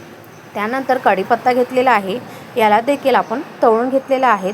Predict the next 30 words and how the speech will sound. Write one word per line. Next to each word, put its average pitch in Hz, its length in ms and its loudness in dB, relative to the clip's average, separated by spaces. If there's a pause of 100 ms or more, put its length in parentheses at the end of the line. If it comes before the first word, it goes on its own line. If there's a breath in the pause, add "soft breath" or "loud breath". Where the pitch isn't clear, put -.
तर 220 80 -4
अशा 190 220 -4
पद्धतीने 220 560 -8
तुम्ही 240 220 -6
व्हिडिओमध्ये 254 520 -2
बघू 311 320 -4
शकता 262 360 -4 (380 loud breath)
सर्व 233 280 0
साहित्य 269 480 -2
मी 226 140 -4
मस्तपैकी 240 600 -4
या 214 120 2
ठिकाणी 214 380 -4 (120)
तळून 220 320 4
घेतलेले 247 400 0
आहे, 214 320 -2
जास्त 196 360 -4
साहित्य 240 460 -4
नाही 262 140 -4
घेतलेलं 220 380 -2
आहे, 220 100 0 (300 loud breath)
अगदी 269 180 -6
कमीत 269 340 0 (100)
कमी 277 180 0
साहित्यामध्ये 240 680 0
आपल्याला 214 240 0
हा 214 60 0
चिवडा 214 320 0
बनवायचा 269 520 2
आहे. 180 220 0